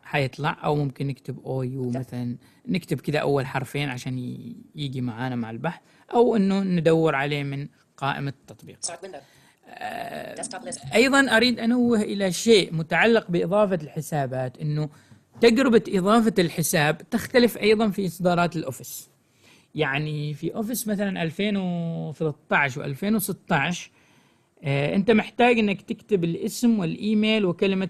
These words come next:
Speaker 1: ال-، ال-، المرور، وح-، وحيتم إضافته. هنا الوضع نوعًا ما يختلف في، آه، أوفيس ثري هندرد سكستي فايف، هو حيحاول يأخذ البيانات من، آه، جوجل،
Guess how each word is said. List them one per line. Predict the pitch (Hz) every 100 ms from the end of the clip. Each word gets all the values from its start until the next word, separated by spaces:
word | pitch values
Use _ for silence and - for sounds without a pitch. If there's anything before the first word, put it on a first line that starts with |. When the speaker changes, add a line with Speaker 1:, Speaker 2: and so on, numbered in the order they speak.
| 180
Speaker 1:
ال-، | 165 170
ال-، | 165 156 151 -
المرور، | 151 151 151 127 - _ _ _ _ _ _ _ -
وح-، | 147 180 -
وحيتم | 143 170 170 190 190
إضافته. | 151 127 120 - 127 _ _ _
هنا | 214 294 294 214
الوضع | 202 226 208
نوعًا | 202 220 202
ما | 202 208
يختلف | 196 196 - 190 185
في، | - 180 180 -
آه، | 156 151 151
أوفيس | - 165 180 -
ثري | 165 165
هندرد | 165 147
سكستي | 135 143 - 156
فايف، | 156 202 208
هو | 185
حيحاول | 170 165 185 170 156
يأخذ | 165 - 170 165 _ _ -
البيانات | 165 170 170 170 170 165
من، | 160 160 - _ _ _ _ _ -
آه، | 147 135 131 127 127 -
جوجل، | 143 185 208